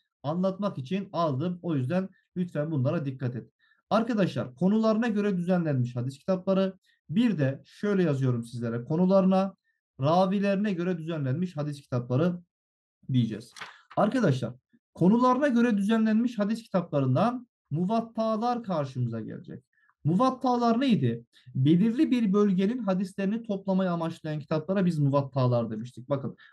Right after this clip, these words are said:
vatan kökünden alabilirsiniz. Belirli bir bölge. Muvattalarda arkadaşlar şuna dikkat etmemiz lazım.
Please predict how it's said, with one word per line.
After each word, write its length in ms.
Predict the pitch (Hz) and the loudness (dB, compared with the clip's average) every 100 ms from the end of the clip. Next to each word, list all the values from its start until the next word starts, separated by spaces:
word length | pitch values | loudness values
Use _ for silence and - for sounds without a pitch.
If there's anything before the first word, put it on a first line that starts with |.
| - | -2
vatan 440 | 143 165 214 208 | -2 2 4 4
kökünden 420 | 180 151 165 143 | 2 2 2 2
alabilirsiniz. 720 | 131 120 110 110 - 110 110 127 | 4 2 0 -4 -6 -10 -2 2
Belirli 380 | 151 147 135 | 2 4 4
bir 160 | 123 107 | 4 2
bölge. 400 | 110 104 104 - - - - _ | 0 -2 -6 -10 -20 -20 -20 _
Muvattalarda 1040 | 135 214 233 254 247 247 247 233 233 233 - | 4 4 2 0 2 2 2 4 2 2 -2
arkadaşlar 600 | 185 190 185 170 143 131 | 0 2 0 0 -2 -2
şuna 280 | 190 208 | 0 0
dikkat 260 | 190 190 196 | 0 -2 -2
etmemiz 420 | 180 160 135 123 | -2 -2 -2 -2
lazım. 480 | 123 123 170 214 | -2 -2 -2 -2